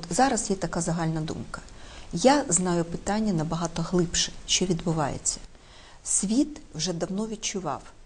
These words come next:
що Путін — це дискомфорт для світу. Тому що там велика корупція, тому що там авторитарний режим, тому що там немає свободи слова,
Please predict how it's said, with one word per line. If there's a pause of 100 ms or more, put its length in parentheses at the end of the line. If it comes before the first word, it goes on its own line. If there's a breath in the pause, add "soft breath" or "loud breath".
(300)
що
Путін — (400)
це
дискомфорт
для
світу. (720)
Тому
що
там
велика
корупція,
тому
що
там (380)
авторитарний
режим,
тому
що
там
немає
свободи
слова,